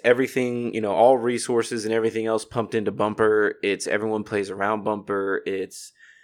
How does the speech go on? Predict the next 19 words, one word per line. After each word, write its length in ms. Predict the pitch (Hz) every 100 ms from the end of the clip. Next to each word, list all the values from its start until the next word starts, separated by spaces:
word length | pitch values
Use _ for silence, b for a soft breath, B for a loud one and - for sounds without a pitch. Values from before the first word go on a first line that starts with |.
| b b _ -
it's 160 | 98
just 220 | - 101 104
really, 320 | 107 107 104
really 300 | 104 104 101
aggressive. 560 | 101 98 113 - 107
And 120 | 104 104
there's 120 | 101
a 60 |
lot 200 | 98 98
of 80 | 101
teams 380 | - 113 104 98
that 180 | 98 87
struggle 720 | - - - 104 101 101 101
mightily 480 | 101 104 104 98 95
to 80 | 98
find 300 | 107 101 98
a 40 |
way 300 | 98 98 98
to, 560 | 98 104 95 98 98